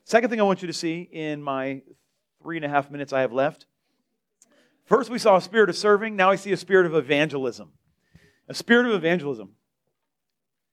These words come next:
Acts four thirty-three. "And with great," say it with me, "power, the apostles were giving testimony of the resurrection of the Lord Jesus,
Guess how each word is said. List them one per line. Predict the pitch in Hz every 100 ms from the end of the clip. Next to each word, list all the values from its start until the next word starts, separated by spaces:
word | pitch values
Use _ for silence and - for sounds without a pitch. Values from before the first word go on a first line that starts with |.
| _ _ _ _ _ _ _ _ _ _ _ _ -
Acts | 196 190
four | - 240 226
thirty-three. | 220 185 165 175 135 _ _ 202
"And | 202
with | 196 185
great," | 180 220 220 - _
say | -
it | 202
with | 202 185
me, | 170 160 _ _ _ _
"power, | - 196 196 226 233 254 285 - _ -
the | 165
apostles | 160 196 190 208
were | 170 160
giving | 185 185
testimony | - 185 - 185 156
of | 147
the | 131
resurrection | 143 143 143 143 - 160 147 _ -
of | 139
the | 151
Lord | 156 151
Jesus, | 120 147 156 117 120